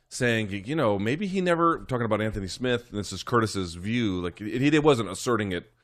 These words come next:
boldly. He was kind of wondering maybe he never got over the trauma of that home invasion and that it kind of just bubbled up in this cauldron of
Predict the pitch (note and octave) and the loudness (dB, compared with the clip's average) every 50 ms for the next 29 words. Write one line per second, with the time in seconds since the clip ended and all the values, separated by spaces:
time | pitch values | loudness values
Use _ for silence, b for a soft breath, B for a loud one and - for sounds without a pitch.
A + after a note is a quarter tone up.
0 | _ _ _ _ - G2 B2 C3 B2 G#2 E2+ F2+ F#2 F2+ G#2+ G#2 G2 - - A2+ | _ _ _ _ 0 4 4 4 4 4 0 -2 -4 -2 -2 -4 -4 -4 -4 -4
1 | G#2 G2 F#2 D#2+ D#2+ F2+ A2 A#2+ A2 F#2+ F2 F2 F2 F2 F2+ F#2 G2 G#2 G2+ G#2+ | -4 -2 -4 -4 -4 -4 -4 -2 -2 -2 -2 -4 -4 -4 -4 -4 -4 -4 -4 -6
2 | F#2+ G2 G#2 G2 G2+ G2 G2+ F#2 G2 F#2+ G2 G2 F#2+ E2+ D#2+ - - G2+ G2 G2 | -6 -6 -4 -4 -4 -4 -4 -2 -2 -2 -2 -2 -4 -6 -8 -6 -4 -2 -2 0
3 | F#2+ F2+ E2 E2+ D2+ D2+ E2+ A2+ D#3+ E3 G#2+ D2+ D#2 D#2 D2 C#2 C2+ C#2 C2+ B1+ | -2 -2 -2 -4 -6 -6 -6 -8 -6 -6 -6 -6 -6 -8 -8 -10 -12 -16 -18 -18
4 | _ _ _ _ _ _ _ _ - G2+ G2+ G2 F#2+ F#2+ - - B2 A#2+ A#2 A#2 | _ _ _ _ _ _ _ _ -8 -4 -2 -2 -2 -4 -6 -6 -2 0 0 0
5 | G#2+ A2 G2 E2+ G2+ G2 - F#2 F2+ A2 A2 A2 A2 G2+ A2 A2+ A#2 A2+ - G2+ | 0 -2 -2 -2 -8 -12 -10 -6 -2 0 0 0 0 0 2 0 0 0 -4 -8
6 | F#2+ F#2+ F#2 F2 - - - - _ _ _ _ - - - A#2 A2 G#2 A#2 A2+ | -8 -8 -8 -10 -10 -12 -14 -16 _ _ _ _ -18 -10 -2 -2 0 0 0 -2
7 | F#2+ G#2 G#2 G2 F2+ F#2 F2 F2 E2+ E2 D#2 - | -2 -2 -2 0 0 -2 -4 -4 -4 -6 -8 -14